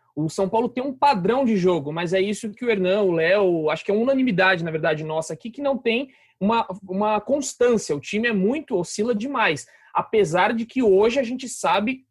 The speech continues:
um sistema bem definido do São Paulo. A gente sabe como o São Paulo vai jogar. Agora, o espírito do time é o que tá precisando mudar.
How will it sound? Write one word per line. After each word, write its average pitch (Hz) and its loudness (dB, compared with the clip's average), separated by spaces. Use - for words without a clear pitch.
um 196 0
sistema 214 -4
bem 196 0
definido 262 -6
do 254 -10
São 320 -6
Paulo. 180 2
A 156 0
gente 190 -4
sabe 285 0
como 320 -6
o 302 -8
São 302 -6
Paulo 277 2
vai 285 2
jogar. 240 0
Agora, 185 4
o 185 2
espírito 320 -2
do 294 -4
time 226 -4
é 277 0
o 269 -2
que - -20
tá - -4
precisando 226 -4
mudar. 208 2